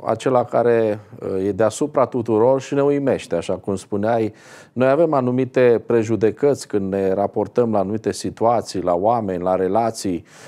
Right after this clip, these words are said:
Uh, Dumnezeu e Cel care cunoaște inima, gândurile, mintea omului, cu-, ne cunoaște pe de-a întregul și, uh, El, uh, se raportează la noi cu dragoste, cu acceptare.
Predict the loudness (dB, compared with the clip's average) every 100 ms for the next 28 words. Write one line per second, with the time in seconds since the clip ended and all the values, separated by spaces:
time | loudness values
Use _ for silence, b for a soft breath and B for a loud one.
0 | B B -2 0 2 0 0 0 0 0
1 | -2 0 0 0 0 0 0 -2 -4 -2
2 | 0 0 -2 0 0 0 -2 0 -2 -2
3 | -2 -2 0 2 2 0 0 2 2 2
4 | 0 -2 -6 -6 -4 -4 0 0 0 -2
5 | 0 0 0 0 -2 0 -2 -2 -6 -6
6 | B B B B -2 0 2 0 -4 -2
7 | 0 2 2 4 2 2 -2 0 -2 0
8 | 0 2 0 2 0 0 -2 2 0 0
9 | -4 -4 -4 -2 -2 -2 -2 -4 0 2
10 | 2 0 -4